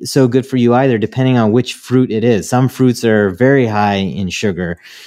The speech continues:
For example, you know, pears are like the classic prototype for fructose. Pears are very high in sugar. Pears are high fodmap type food. These are the types of sugars that can cause, you know, bloating and things like that. And so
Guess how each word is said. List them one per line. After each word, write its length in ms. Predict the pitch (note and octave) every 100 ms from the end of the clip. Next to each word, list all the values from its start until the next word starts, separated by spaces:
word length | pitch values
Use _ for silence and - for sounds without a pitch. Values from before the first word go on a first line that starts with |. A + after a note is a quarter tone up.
| -
For 160 | - A#2
example, 720 | F#2 A2 G#2+ G2+ G#2 G2+ G2
you 100 | G#2
know, 340 | F#2+ F#2+ F#2+
pears 460 | - - A2 A2 G2
are 280 | G2+ G2+ G2
like 280 | F#2 F2+
the 180 | - F#2+
classic 680 | - G#2+ G2 F#2+ - F2 - -
prototype 600 | A2 G#2 G2 - F#2 E2+
for 180 | F2+
fructose. 1300 | F2 - G#2 - F2 D#2 - - _ - - - _
Pears 280 | - A2 A2+
are 60 | G#2+
very 240 | A2 A2
high 260 | G2 G2+ G#2
in 240 | G#2 G2+
sugar. 460 | - G#2 G2 G#2 G2+
Pears 640 | - G2 G2 G2 G2 - -
are 520 | F#2+ F#2 F#2 F#2 F#2 -
high 200 | G#2+ G#2
fodmap 640 | - F#2 F#2 G2 F#2+ F#2+
type 240 | - F#2+
food. 420 | - - G2+ G2 F#2
These 180 | F#2
are 60 | F#2+
the 80 | F2+
types 260 | - F#2+
of 80 | G2
sugars 380 | - G#2+ F#2+ F#2
that 140 | F#2+
can 140 | - F#2
cause, 380 | F#2+ F2+ F2+ F#2
you 60 |
know, 140 | F#2+ E2+
bloating 680 | F2+ F#2+ F#2 F#2 F#2 F2+
and 100 | E2+
things 240 | G2 F#2+ F2
like 160 | E2+
that. 360 | F2+ F2+ F2 F2 _ - - -
And 140 | G2+ F#2
so 400 | A2 G2 G2